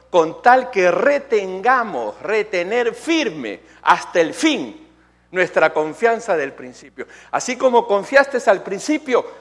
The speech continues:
mantén tu confianza hasta el final. En cambio, el que no ha germinado, cualquier cosita lo, lo ofende,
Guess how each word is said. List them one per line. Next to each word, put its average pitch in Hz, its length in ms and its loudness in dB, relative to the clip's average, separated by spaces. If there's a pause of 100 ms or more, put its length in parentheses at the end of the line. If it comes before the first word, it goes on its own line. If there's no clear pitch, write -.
(160)
mantén 175 680 0
tu 180 160 -4
confianza 233 720 -2
hasta - 280 -4
el 151 80 -2
final. 165 380 -4 (1300)
En 180 160 -4
cambio, 240 460 4
el 175 180 0
que 185 140 0
no 247 200 4
ha 247 520 2 (180)
germinado, 214 760 0 (1400)
cualquier 233 280 -8
cosita 262 420 -6
lo, 220 260 -4
lo 208 100 -4
ofende, 208 460 -6